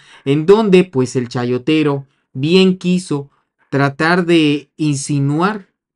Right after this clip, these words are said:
que si se equivocó, que si estuvo mal, que lo que ha dicho los chayoteros y opositores como él al gobierno,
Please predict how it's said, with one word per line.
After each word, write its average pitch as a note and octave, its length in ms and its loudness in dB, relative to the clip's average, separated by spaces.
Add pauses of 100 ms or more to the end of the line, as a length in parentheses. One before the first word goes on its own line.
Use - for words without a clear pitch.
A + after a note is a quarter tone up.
(420)
que D3+ 140 -2
si C#3+ 200 -8
se C#3+ 140 -6
equivocó, C3 840 -6 (640)
que D#3 200 0
si C3+ 500 0 (200)
estuvo D3+ 480 0
mal, D#3+ 460 0 (400)
que F3+ 140 4
lo D#3 200 4
que D#3 120 -2
ha D#3+ 100 0
dicho E3 360 -2
los B2+ 720 -4
chayoteros C3+ 720 -2
y B2+ 60 -2
opositores C#3 800 -4
como A#2+ 360 -6
él E3+ 300 -2 (520)
al B2+ 160 -2
gobierno, D#3 720 2